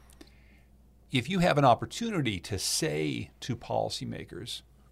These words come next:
people who can change something about the resources, change something about the laws, change something about something, what would you, what would you ask them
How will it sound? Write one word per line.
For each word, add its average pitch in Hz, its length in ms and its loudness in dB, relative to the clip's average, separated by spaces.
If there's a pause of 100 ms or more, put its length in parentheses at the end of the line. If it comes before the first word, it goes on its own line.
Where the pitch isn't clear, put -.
(120)
people 131 280 -4
who 127 80 -4
can 120 180 -6
change 120 400 -2
something 101 380 -2
about 95 260 -4
the - 80 -10
resources, 110 680 0
change 110 260 -6
something 104 240 -6
about 101 200 -4
the 107 80 -6
laws, 135 380 8
change 120 220 -4
something 131 180 -2
about 110 200 0
something, - 440 -2 (1120)
what 196 180 6
would 190 140 0
you, 135 160 2 (120)
what 185 140 4
would 156 140 -2
you 143 160 -2
ask 117 320 -4
them 107 340 -2